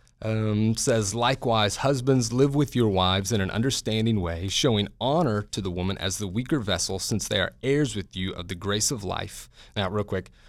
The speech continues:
we could get kinda sidetracked by that whole weaker vessel thing, but, but just know that's talking about different roles, not different value.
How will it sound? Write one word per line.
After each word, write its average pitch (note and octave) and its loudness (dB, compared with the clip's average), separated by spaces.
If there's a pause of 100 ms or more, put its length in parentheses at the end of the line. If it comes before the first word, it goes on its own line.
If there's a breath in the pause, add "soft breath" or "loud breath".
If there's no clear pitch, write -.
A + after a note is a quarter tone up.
(100)
we B2 4
could G#2+ -6
get A2+ 0 (120)
kinda G#2+ 2
sidetracked G#2+ 4
by G#2+ 4
that G#2 4
whole A2+ 4
weaker A#2 2
vessel G#2 2
thing, G#2+ 0
but, G#2 -2 (240 loud breath)
but D3+ 4
just C#3+ 4
know B2+ 6
that's A2+ 0
talking A#2+ 0
about A2 0
different A2+ -2
roles, C3+ 4
not A2+ 2
different A2 -4
value. G#2 0